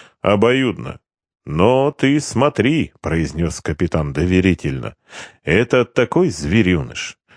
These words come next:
В общем, не подставляйся, максимальная бдительность.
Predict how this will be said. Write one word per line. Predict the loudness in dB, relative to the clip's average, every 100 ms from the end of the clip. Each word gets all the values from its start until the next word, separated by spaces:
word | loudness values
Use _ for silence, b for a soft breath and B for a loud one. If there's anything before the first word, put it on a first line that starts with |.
| b
В | -12 -2 2
общем, | 2 0 -2 0 0 -6
не | -4 -2
подставляйся, | 0 -2 0 0 2 2 0 -6 -16 _ -2
максимальная | 0 0 0 2 2 2 2 2
бдительность. | 0 0 0 -2 -4 -8 -12 -20